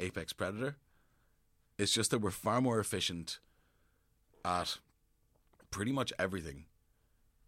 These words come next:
But when it comes to the global food chain, or the food web,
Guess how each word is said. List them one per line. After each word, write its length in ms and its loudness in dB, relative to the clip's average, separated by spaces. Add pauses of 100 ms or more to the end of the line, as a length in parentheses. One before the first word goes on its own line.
(960)
But 120 0
when 160 4
it 80 2
comes 240 4
to 40 0
the 120 0
global 400 4
food 240 0
chain, 380 -4 (440)
or 100 4
the 80 -4
food 260 0
web, 280 -4